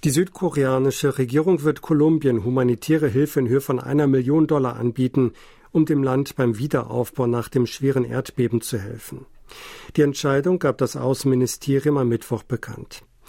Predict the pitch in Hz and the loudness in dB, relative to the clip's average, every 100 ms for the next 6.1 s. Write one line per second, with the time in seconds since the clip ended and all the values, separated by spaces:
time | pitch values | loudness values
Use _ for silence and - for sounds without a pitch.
0 | - - - - 117 117 120 - 147 143 | -20 -18 -4 0 2 2 0 -2 0 2
1 | 151 156 - 151 - 147 151 147 131 131 | 2 2 2 -4 0 0 2 2 0 -2
2 | - 143 139 135 110 143 - 156 139 127 | 0 0 2 0 2 0 0 0 0 0
3 | 131 127 - 143 139 143 139 156 147 135 | 0 -2 -4 -4 -2 0 0 0 0 2
4 | 127 127 - 131 120 127 123 123 127 123 | 0 -2 -2 0 0 0 -2 -2 0 0
5 | 123 131 - 123 120 101 104 107 - - | 0 -2 -2 0 0 -2 -8 -12 -12 -12
6 | - | -16